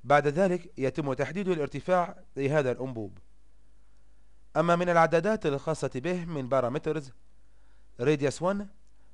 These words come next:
نصف القطر الخارجي لهذا الأنبوب، راديوس تو نصف القطر الداخلي لهذا الأنبوب، هايت قيمة الارتفاع، هايت سيجمنتس عدد التقطيعات في الارتفاع كما لاحظناها على الشاشة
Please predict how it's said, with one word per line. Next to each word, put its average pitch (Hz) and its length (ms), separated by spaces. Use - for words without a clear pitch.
نصف 151 280
القطر 175 340
الخارجي 147 800
لهذا 143 320
الأنبوب، 117 400
راديوس 135 320
تو 208 300
نصف 175 280
القطر 151 300
الداخلي 143 760
لهذا 151 360
الأنبوب، 110 500
هايت 151 380
قيمة 135 280
الارتفاع، 123 720
هايت 196 260
سيجمنتس 156 560
عدد 156 220
التقطيعات 147 640
في 156 140
الارتفاع 127 500
كما 131 300
لاحظناها 131 600
على 151 120
الشاشة 110 460